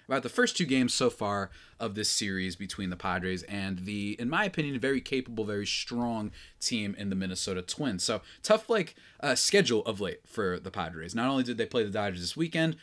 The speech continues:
they're not playing the Twins, and then they play the Dodgers again this weekend.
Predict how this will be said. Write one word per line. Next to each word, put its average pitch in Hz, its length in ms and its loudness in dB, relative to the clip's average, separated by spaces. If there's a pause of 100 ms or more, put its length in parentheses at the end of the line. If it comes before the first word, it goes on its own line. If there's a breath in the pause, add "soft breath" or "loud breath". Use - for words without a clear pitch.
they're 95 100 -6
not 120 160 0
playing 117 220 2
the 101 80 -4
Twins, 101 320 -4
and 95 80 -4
then 95 100 -2
they 92 80 -2
play 92 160 -4
the 87 80 -2
Dodgers 87 380 -4
again 85 240 -6
this - 180 -8
weekend. 123 380 0